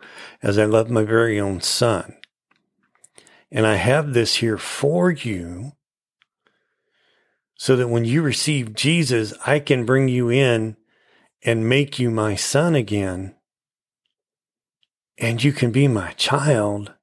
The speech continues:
And we can have that fellowship, that intimate relationship that Jesus and I had." And that's what I want for you. And, and to me, that is just precious.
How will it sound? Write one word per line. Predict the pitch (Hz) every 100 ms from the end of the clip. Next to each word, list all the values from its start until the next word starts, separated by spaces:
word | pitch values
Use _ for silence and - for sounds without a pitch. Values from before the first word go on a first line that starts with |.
| _ _ _ _ _ _ _ _
And | - 113
we | 127
can | 131 104
have | 104 147 139 113
that | 98 -
fellowship, | - 135 143 123 - 101 98 -
that | 107 110
intimate | 131 131 127 120
relationship | 98 104 120 143 156 147 - 113 101
that | - 98
Jesus | - 131 185 139 101
and | 101 90
I | 85
had." | 87 98 80 - _ _ _ - _ -
And | 101
that's | 101 -
what | 95
I | 87
want | 85 113 170
for | -
you. | 104 - - _ _ _ _ _ _ - _ -
And, | 120 120
and | 113 -
to | 117
me, | 113 147 165
that | 120 120 123
is | 110 -
just | 101 -
precious. | - - 120 - - - -